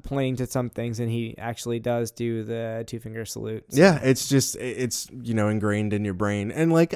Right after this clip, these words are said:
Speaker 2: I, I mean, I can respect it 'cause, like, it, it does seem a lot more welcoming than, like, one finger kind of thing. So, uh, the other thing that I found interesting, you know, people love to talk about that Walt Disney was from Chicago.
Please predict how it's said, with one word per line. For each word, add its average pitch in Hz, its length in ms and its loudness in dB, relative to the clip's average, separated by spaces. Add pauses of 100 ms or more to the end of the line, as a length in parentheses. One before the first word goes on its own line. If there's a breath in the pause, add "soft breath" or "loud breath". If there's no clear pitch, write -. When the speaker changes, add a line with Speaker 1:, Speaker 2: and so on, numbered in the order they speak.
Speaker 2:
I, 170 220 -4
I 180 40 -2
mean, 180 160 2
I 180 80 2
can 160 180 0
respect 107 380 0
it 113 80 0
'cause, 104 200 0
like, 104 260 2
it, 135 180 2 (300 loud breath)
it 113 240 4
does 117 400 6 (440)
seem 117 300 2
a 107 40 2
lot 104 320 0
more 104 160 -2
welcoming 92 520 -2
than, 92 160 0
like, 90 280 -2
one 95 380 2
finger 98 320 -4
kind 71 240 -14
of 104 80 -12
thing. 101 420 -12
So, 101 400 -6 (500 loud breath)
uh, 127 180 8
the 135 100 6
other 170 240 12
thing 151 240 6
that 127 100 8
I 120 80 6
found 117 220 4
interesting, 113 600 -4
you 131 60 2
know, 117 120 0
people 127 300 -2
love 113 160 2
to 110 60 -4
talk 110 260 0
about 104 280 6
that 101 260 4
Walt 117 220 6
Disney 110 320 4
was 95 160 -2
from 104 180 -4
Chicago. 98 680 -4